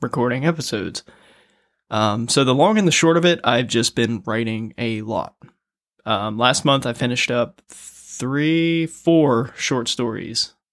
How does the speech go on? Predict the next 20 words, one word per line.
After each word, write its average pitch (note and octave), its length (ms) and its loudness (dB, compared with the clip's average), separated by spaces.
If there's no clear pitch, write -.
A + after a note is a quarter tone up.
and C3 140 2
a C3 40 4
little B2+ 280 4
over A#2+ 260 2
a - 60 -2
third A2+ 480 -2
of G2 460 -6
the F#2+ 60 -6
novel - 380 -8
I'm - 100 -12
working - 320 -14
on. - 260 -14
Um, A2 560 -6
been B2 220 2
doing A#2+ 300 0
that F#3 300 2
and C3+ 140 0
just B2+ 180 -2
trying F#3+ 440 -2
to, D#3 840 0